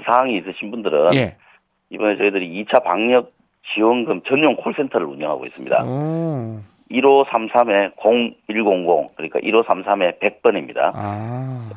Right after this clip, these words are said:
Speaker 1: 예, 이쪽으로 연락을 하시면 지원 기준, 신청 절차 이런 것들, 어, 도움 받으실 수 있습니다.
Speaker 2: 네, 좀 다시 한번 말씀드리겠습니다. 홈페이지도 있고요. 자, 콜,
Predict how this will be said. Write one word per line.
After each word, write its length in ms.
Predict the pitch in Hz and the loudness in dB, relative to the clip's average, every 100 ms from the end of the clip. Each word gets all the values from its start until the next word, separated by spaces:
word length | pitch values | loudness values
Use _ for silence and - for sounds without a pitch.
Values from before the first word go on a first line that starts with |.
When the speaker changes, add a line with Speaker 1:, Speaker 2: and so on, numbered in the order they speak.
| 76 | -8
Speaker 1:
예, 80 | |
이쪽으로 400 | 73 - 101 90 | -8 -4 0 2
연락을 280 | 80 92 82 | 2 4 2
하시면 720 | - 110 - 107 73 87 78 - _ _ _ _ | 0 -6 -4 0 4 4 4 -4 _ _ _ _
지원 340 | - 85 92 85 | -6 -2 -2 -4
기준, 540 | - 73 90 80 62 60 - | -10 -8 -8 -8 -12 -18 -14
신청 300 | 98 90 82 | -10 -8 -6
절차 500 | 78 78 - 85 67 | -6 -6 -2 0 0
이런 180 | 76 82 | -6 -10
것들, 340 | 76 - 65 64 - - _ _ | -10 -8 -10 -12 -20 -20 _ _
어, 140 | - - | -16 -8
도움 220 | 80 78 | -4 -2
받으실 260 | 76 73 - - - | -2 -2 -6 -14 -18
수 100 | 60 | -16
있습니다. 480 | - - - 58 - _ | -14 -16 -14 -16 -18 _
Speaker 2:
네, 280 | - 131 120 - | -2 0 -2 -6
좀 240 | 143 151 - | -8 -8 -6
다시 240 | - 190 202 | -2 0 2
한번 180 | 185 185 | 2 2
말씀드리겠습니다. 800 | 165 190 180 185 180 - 135 120 | 2 0 0 2 0 0 -2 -2
홈페이지도 760 | - 262 262 285 254 214 160 - | 2 2 4 4 4 2 0 0
있고요. 800 | 220 - - 147 117 156 233 254 - - - - _ - | -2 -2 2 2 4 2 0 -2 -10 -20 -20 -20 _ -10
자, 400 | 127 135 143 135 | -2 0 0 -2
콜, 200 | - 269 | -2 -2